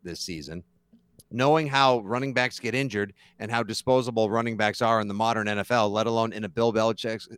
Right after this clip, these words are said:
in a Bill Belichick system, what do the Patriots gain by dealing Harris before said rookie contract expires?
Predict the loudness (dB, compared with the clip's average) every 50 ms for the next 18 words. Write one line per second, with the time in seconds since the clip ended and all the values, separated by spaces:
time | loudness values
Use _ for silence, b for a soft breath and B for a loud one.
0 | -14 _ -10 -10 -8 0 2 2 4 4 4 2 2 2 0 -4 -6 -4 -4 -6
1 | -6 -4 -6 -6 -8 -8 -10 _ _ _ _ _ _ _ _ _ _ _ -2 4
2 | 4 4 4 4 0 -2 0 2 4 2 2 2 2 0 0 0 0 -4 -4 0
3 | 2 2 2 2 2 4 4 4 4 2 0 -2 -2 0 0 -2 -4 -4 -2 -2
4 | 0 0 0 -2 -4 -6 -6 -2 2 4 6 6 4 4 b b b b b 0
5 | 2 2 2 2 -2 -2 -2 -2 -8 -4 0 0 0 0 0 0 -2 -2 -2 -6
6 | -10 -10 -12 -14 -6 -2 0 2 2 2 0 -2 -4 -8